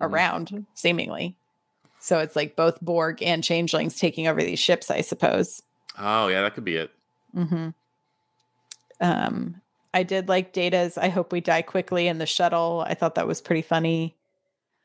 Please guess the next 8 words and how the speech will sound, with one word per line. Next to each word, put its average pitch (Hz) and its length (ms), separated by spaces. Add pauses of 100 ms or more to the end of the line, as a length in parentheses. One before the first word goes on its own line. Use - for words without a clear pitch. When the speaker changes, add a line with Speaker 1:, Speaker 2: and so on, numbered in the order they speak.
(420)
Speaker 2:
Um, 175 540 (880)
but 170 140
yeah, 196 180
the 208 140
carpet 226 400
line 226 500
got 220 220
me. 220 320